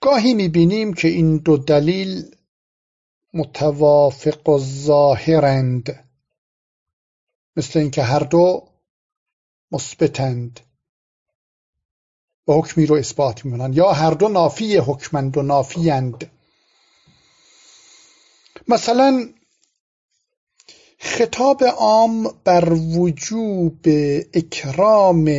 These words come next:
همهٔ دانشمندان دلالت می‌کنه. مولا فرموده است:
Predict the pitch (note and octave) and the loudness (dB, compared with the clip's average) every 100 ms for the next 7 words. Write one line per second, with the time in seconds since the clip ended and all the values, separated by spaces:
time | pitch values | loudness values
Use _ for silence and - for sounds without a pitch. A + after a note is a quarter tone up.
0 | C#3 - - - F3 A3 D4 A#3+ F#3+ F#3 | -4 -8 -10 -4 0 2 2 0 0 2
1 | E3 D#3 - D3+ C#3+ D#3 D3 C3+ B2+ B2+ | 2 0 -2 -4 -2 -2 0 -2 -2 -4
2 | B2 A#2+ - C3+ C3+ C#3 C2+ C3+ - _ | -6 -10 -10 -14 -12 -12 -10 -12 -16 _
3 | _ _ _ _ - E3+ D#3+ F3+ E3 D#3 | _ _ _ _ 0 2 4 2 2 0
4 | D3+ D3+ F3+ F3 - | 2 2 2 0 -4